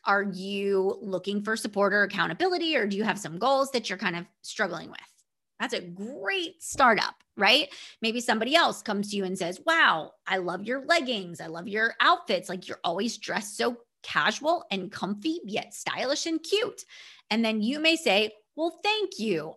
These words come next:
I legit, like, love, um, this one company that I buy from all the time. They have the best stuff. And, um, you know, I work with the stylist and she picks out my outfits and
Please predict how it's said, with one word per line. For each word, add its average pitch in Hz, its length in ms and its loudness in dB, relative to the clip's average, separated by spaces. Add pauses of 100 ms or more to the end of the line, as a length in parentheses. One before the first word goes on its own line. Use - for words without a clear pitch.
I 240 400 6
legit, 226 640 2 (160)
like, 202 240 -2
love, 214 640 4 (340)
um, 214 400 4
this 208 260 0
one 202 240 0
company 202 380 -2
that 226 140 4
I 185 100 6
buy 175 360 2
from 190 460 -2
all 175 220 2
the 233 100 0
time. 196 460 0
They 180 140 2
have 196 240 2
the 165 80 -6
best 196 280 -4
stuff. - 460 -2
And, 170 440 -2 (100)
um, 170 500 0
you 190 140 -4
know, 170 80 0
I 175 60 2
work 175 260 -2
with 202 100 -2
the - 80 -8
stylist 196 580 -4
and 170 140 -6
she - 140 -8
picks - 260 -8
out - 140 2
my 175 200 -6
outfits 247 460 -6
and 180 240 -4